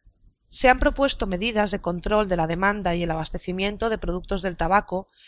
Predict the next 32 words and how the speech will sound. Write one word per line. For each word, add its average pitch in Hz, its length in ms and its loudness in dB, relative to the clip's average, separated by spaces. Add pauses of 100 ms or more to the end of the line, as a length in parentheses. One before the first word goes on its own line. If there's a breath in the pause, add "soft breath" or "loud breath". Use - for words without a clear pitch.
(280 loud breath)
y 233 140 2
medidas 247 320 6
de 269 80 2
protección 208 640 0
de 214 80 0
la 180 80 2
salud 175 260 -4
pública. 147 640 -8 (1400)
La 202 100 2
Organización 214 580 2
Mundial 233 340 0
de 202 60 0
la 202 80 4
Salud 262 420 -2 (340 loud breath)
ha 226 120 -4
sido 277 220 2
parte 220 360 4
fundamental 190 640 -2
en 196 80 -2
la 180 140 0
reivindicación 170 840 -2
de 208 60 -2
espacios 202 540 -2
libres 175 340 -2
de 156 120 -2
humo. 143 360 -6 (1200)
La 220 140 6
Organización 220 440 4
Mundial 247 300 4
de 202 80 4
la 190 80 6
Salud 254 400 0